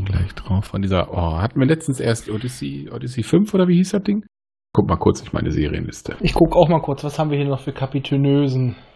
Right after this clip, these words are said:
Speaker 1: Kaputinösen?
Speaker 2: Captain Kapitinö-, Kapitun-, Cap-, ach, leck mich! <laughs> Der ist von Cold Mirror.
Speaker 1: <laughs> Ja, okay, ja, gut.
Speaker 2: Captain Kapitinöse oder so ähnlich.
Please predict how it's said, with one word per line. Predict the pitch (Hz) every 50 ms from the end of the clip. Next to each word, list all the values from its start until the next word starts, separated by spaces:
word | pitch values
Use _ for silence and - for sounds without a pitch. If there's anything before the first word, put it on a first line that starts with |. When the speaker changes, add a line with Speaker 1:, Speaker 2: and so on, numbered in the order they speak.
| _ _ _ _ _ _ _ _ _ _ _
Speaker 1:
Kaputinösen? | - - - - - - - - - - 76 76 73 73 76 113 160 156 - - - - - - - - _ _ _ _ _
Speaker 2:
Captain | - 208 220 220 - - - 214
Kapitinö-, | - - 208 214 214 202 - 220 220 233 240 233 - -
Kapitun-, | - 214 - 233 208 226 226 214 220 - - _ _ _ - - - - - - _
Cap-, | - - 226 - - - _ _ _ - - - -
ach, | - 151 143 131
leck | 151 165 220 330 - -
mich! | 294 285 294 294 269 - - - - - - _ _ _ - -
<laughs> | - -
Der | 208 220
ist | 226 -
von | - 247 262
Cold | - - 233 254 247 185
Mirror. | 190 208 254 277 262 220 170 160 - - - - -
Speaker 1:
<laughs> | - 156 - - - - 247 247 202 156 - -
Ja, | 180 170 175 175 175 170
okay, | - - 127 123 123 117 104
ja, | 98 98 98 95 95
gut. | 95 95 95 95 90 - 95 - _ _ _ _ _ _ _ _ _ _ _ _ _ _ _ _ _ _ _ - - - - - - -
Speaker 2:
Captain | - 233 226 - - 214
Kapitinöse | 196 - 208 202 226 208 - 208 202 202 208 202 170 143 139
oder | 131 131 131
so | 131
ähnlich. | 131 - 123 123 123 123 120 - -